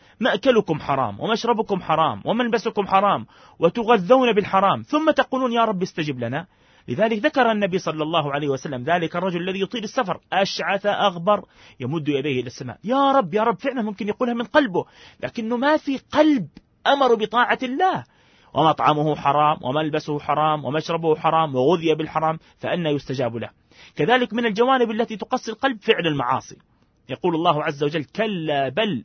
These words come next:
ران على قلوبهم ما كانوا يكسبون". وورد في السنة أن العبد إذا أذنب نكت في قلبه نكتة سوداء حتى يسود قلبه،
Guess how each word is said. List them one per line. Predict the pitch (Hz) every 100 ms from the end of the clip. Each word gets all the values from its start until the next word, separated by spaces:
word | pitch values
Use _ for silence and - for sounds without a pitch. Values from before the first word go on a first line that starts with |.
| -
ران | 160 226 175
على | 143 190 190
قلوبهم | 175 170 220 202 180
ما | 170 147
كانوا | - 170 123
يكسبون". | 120 - 117 104 92 _ _ _ _ _ _ -
وورد | 135 226 185
في | 170
السنة | 170 - 220 175
أن | 151 214 202
العبد | 190 214 165
إذا | - 202 196
أذنب | 247 214 254 185
نكت | 175 285 240 202
في | 175 185
قلبه | 226 214 185 185
نكتة | 247 - 190 190
سوداء | 202 190 208
حتى | - - -
يسود | 196 185 214 190
قلبه، | 165 277 233 135